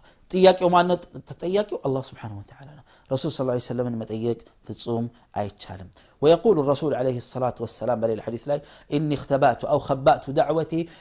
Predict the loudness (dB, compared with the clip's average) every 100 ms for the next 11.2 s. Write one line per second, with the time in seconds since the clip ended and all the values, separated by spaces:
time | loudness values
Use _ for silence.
0 | -20 -8 -6 -4 -2 0 -2 -4 -6 -6
1 | -8 -8 -8 -6 -8 -8 -8 -8 -6 -6
2 | -6 -8 -12 -14 -14 -16 -20 _ _ _
3 | _ _ _ _ _ _ _ _ _ _
4 | _ _ _ _ -4 0 2 2 2 0
5 | -2 -6 -6 -4 0 4 6 4 2 0
6 | -2 -6 -16 -20 -6 0 2 2 -2 -2
7 | -4 -2 -4 -8 _ _ _ _ _ _
8 | _ _ _ -4 0 4 4 2 2 4
9 | 4 2 4 4 2 -2 -4 0 2 4
10 | 4 2 0 -2 -4 -6 -4 -2 0 -2
11 | -4